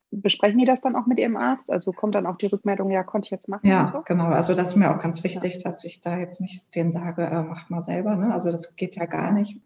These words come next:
Speaker 2: Da kriege ich auch echt Ärger mit dem Arzt. Und
Speaker 1: Ja.
Speaker 2: das ist ganz schön. Ich mache dann auch viel, dass ich mit den Ärzten dann direkt kooperiere, dass die sich dann auch bei mir melden.
Speaker 1: Okay.
Speaker 2: Also die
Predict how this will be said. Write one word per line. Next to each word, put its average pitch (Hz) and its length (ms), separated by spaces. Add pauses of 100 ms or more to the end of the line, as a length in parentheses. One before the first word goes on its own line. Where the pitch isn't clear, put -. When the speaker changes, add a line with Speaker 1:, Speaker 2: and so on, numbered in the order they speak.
Speaker 2:
Da 170 80
kriege 175 300
ich - 60
auch 165 120
echt - 220
Ärger 175 220
mit 170 180
dem 170 120
Arzt. - 440 (140)
Und 185 220
Speaker 1:
Ja. 180 60
Speaker 2:
das 185 220
ist - 120
ganz 170 220
schön. 180 260
Ich 180 220
mache - 160
dann 185 160
auch - 140
viel, 180 220
dass 180 200
ich 185 140
mit 175 160
den 175 140
Ärzten - 360
dann 180 140
direkt 202 320
kooperiere, 196 640
dass 185 200
die 190 120
sich 185 200
dann 180 180
auch - 140
bei 180 120
mir 185 160
melden. 190 340
Speaker 1:
Okay. - 20
Speaker 2:
Also 180 200
die 175 240